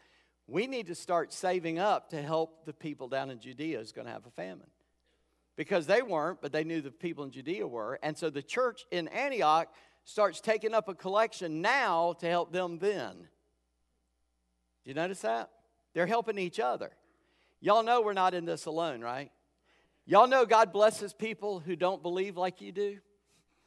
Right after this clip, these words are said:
don't do things the way we do 'em. Listen, a goal of this church is to get the gospel into every house in Augusta County this year.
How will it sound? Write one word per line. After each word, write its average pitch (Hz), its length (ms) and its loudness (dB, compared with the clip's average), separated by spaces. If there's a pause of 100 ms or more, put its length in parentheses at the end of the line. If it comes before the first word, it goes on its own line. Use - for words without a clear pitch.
(760)
don't 175 240 6
do 208 140 0
things 214 300 -2
the 190 80 -4
way 202 180 4
we 202 180 0
do 208 240 0
'em. 214 180 -14 (840)
Listen, 190 400 4 (320)
a 175 80 2
goal 240 340 6
of 269 60 0
this 240 240 0
church - 680 -2 (400)
is 202 260 4
to 190 100 -4
get 220 260 2
the 190 80 -4
gospel 240 960 2
into 165 380 -4
every 240 460 2
house 208 640 -2 (440)
in 175 140 2
Augusta 208 480 0
County 170 640 -4 (120)
this 151 300 -8
year. 104 300 -10